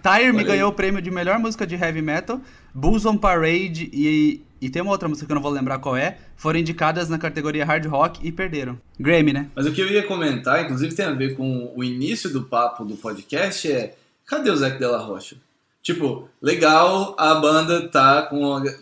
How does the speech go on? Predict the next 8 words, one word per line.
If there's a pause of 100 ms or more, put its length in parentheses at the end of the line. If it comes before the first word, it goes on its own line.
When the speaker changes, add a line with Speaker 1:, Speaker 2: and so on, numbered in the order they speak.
Speaker 2:
com,
com
os
vocalistas
novos,
et
cetera. (540)
Mas,